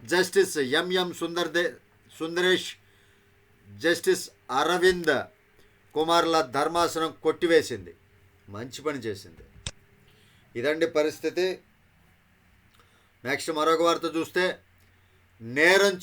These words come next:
చేయాలంటే భయపడాలి, తప్పు చేస్తే శిక్ష ఖాయమనే సందేశాన్ని నేరగాళ్లకు పంపాలి,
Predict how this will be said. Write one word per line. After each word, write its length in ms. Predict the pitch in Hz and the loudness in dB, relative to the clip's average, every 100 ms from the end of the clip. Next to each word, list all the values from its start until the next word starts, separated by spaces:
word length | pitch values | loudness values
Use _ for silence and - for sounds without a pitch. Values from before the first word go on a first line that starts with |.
| 180 | 2
చేయాలంటే 580 | 185 185 185 170 190 170 | 4 4 2 2 2 2
భయపడాలి, 760 | - 165 180 185 175 139 98 - _ _ _ _ 165 | 2 2 4 4 4 2 -2 -10 _ _ _ _ 0
తప్పు 240 | 170 196 | 0 2
చేస్తే 440 | 196 196 190 196 | 4 4 2 0
శిక్ష 360 | 185 185 180 208 | 0 -2 0 0
ఖాయమనే 540 | 196 185 185 180 180 | 2 4 4 4 0
సందేశాన్ని 680 | 175 170 175 180 175 175 175 | 0 -2 0 0 0 -2 0
నేరగాళ్లకు 580 | 160 170 170 175 165 151 | 0 2 2 2 2 0
పంపాలి, 540 | 156 151 151 131 95 | 0 0 0 0 -2